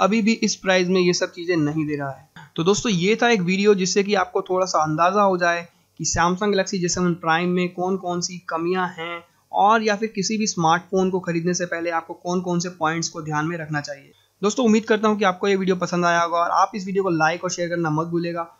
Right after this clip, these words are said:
और अगर आपका कोई सुझाव या फिर कोई सवाल हो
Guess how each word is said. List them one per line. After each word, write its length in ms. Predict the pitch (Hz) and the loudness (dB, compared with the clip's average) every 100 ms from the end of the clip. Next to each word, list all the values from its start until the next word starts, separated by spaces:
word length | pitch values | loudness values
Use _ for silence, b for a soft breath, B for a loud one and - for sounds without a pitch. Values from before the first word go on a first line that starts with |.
| b - | b -2
और 240 | 175 220 | 2 4
अगर 180 | 220 214 | 4 2
आपका 200 | 208 208 | 2 0
कोई 140 | 202 | 0
सुझाव 540 | 202 170 165 160 190 185 | -2 -4 0 2 2 2
या 100 | 180 | -2
फिर 200 | 185 180 | -2 -4
कोई 120 | 175 165 | -4 -4
सवाल 340 | 160 160 190 | -2 -2 0
हो 140 | 185 | -2